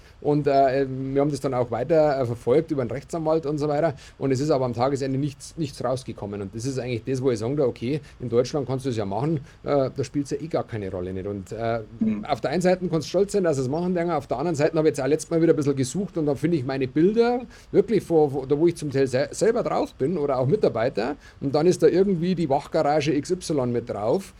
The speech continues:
Speaker 1: Äh,
Speaker 2: Mhm.
Speaker 1: aber unsere Mitarbeiter und, und ich selber, da wollen wir denken, ja, geiler Scheiß. Also irgendwo, äh, hätte ich, vielleicht habe ich die Branche verfehlt, hätte ich einfach nur Fotos machen sollen und die Lizenzen verkaufen, wäre auch nicht schlecht gegangen.
Speaker 2: Ja,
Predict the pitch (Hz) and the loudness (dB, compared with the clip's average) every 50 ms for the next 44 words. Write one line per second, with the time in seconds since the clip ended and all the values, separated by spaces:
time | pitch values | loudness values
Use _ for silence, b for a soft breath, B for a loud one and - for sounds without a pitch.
0 | b b b - 139 143 139 - - 127 131 117 110 104 101 110 127 - - - | b b b -2 0 0 0 -2 -4 -8 -8 -8 -8 -8 -8 -10 -10 -12 -14 -18
1 | - - - - 139 151 160 185 185 170 170 175 185 208 - 190 156 160 165 165 | -20 -12 -6 0 2 4 4 4 4 4 4 4 4 2 2 2 4 4 4 4
2 | 175 165 160 151 - 151 143 156 147 - - 190 190 165 143 123 123 123 123 123 | 2 0 0 0 0 -2 -2 -4 -4 -2 0 0 2 2 2 2 2 2 2 2
3 | 120 110 123 143 139 98 90 - - 80 107 139 143 - 180 - 131 113 107 107 | 0 0 -2 -4 -4 -6 -8 -10 -10 -10 -10 -10 -8 -6 -6 -6 -4 -4 -4 -6
4 | 107 110 - 120 143 180 175 135 127 139 151 170 185 196 185 156 156 147 147 147 | -6 -6 -8 -6 -6 -6 -6 -4 -2 0 0 2 2 2 2 0 0 0 2 2
5 | 143 123 - 113 139 135 170 131 - 160 139 131 151 147 - 156 160 139 - 143 | 0 0 -2 -4 -4 -2 -2 -2 -2 -2 -2 0 -2 0 2 0 0 0 -2 -6
6 | 123 - - 95 131 165 160 202 185 180 175 135 - 175 175 160 156 143 143 123 | -8 -8 -6 -6 -6 -2 0 0 0 0 -2 0 0 0 0 0 -2 -4 -4 -4
7 | - 139 139 147 139 139 123 - - 143 - 202 143 113 123 123 135 139 123 135 | -4 -2 -2 -2 -2 -2 -2 -2 -4 -2 0 0 0 0 -2 -2 -2 0 0 0
8 | 143 143 139 123 120 117 117 117 - 165 208 190 - 120 107 113 98 - 90 98 | 0 0 0 -2 -2 -4 -4 -2 -4 -4 -4 -6 -8 -6 -6 -6 -6 -6 -6 -8
9 | 98 - 101 101 110 143 151 127 101 95 98 98 95 95 92 87 80 90 85 78 | -6 -6 -6 -6 -4 -4 -4 -4 -4 -4 -6 -8 -8 -8 -10 -12 -12 -14 -16 -16
10 | - - - - - - - - - - - - b b b b b b b b | -18 -20 -20 -20 -20 -20 -20 -20 -20 -20 -20 -20 b b b b b b b b
11 | b b b - 110 113 104 95 - | b b b 2 2 4 4 2 -2